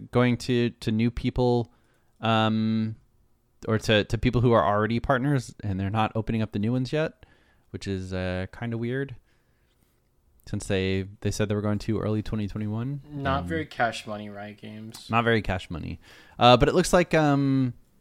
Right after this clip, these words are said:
Speaker 1: uh, if you, they'll have, like, a, a, a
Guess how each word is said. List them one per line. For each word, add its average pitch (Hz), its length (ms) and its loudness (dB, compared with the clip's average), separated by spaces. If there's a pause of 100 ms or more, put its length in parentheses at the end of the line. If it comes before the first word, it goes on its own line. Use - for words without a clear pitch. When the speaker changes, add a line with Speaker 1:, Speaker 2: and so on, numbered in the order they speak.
(420)
Speaker 1:
uh, 110 340 4
if 131 200 0
you, 127 320 6
they'll 123 180 6
have, 123 180 6
like, 127 140 2
a, 107 260 6
a, 95 480 0
a 92 240 0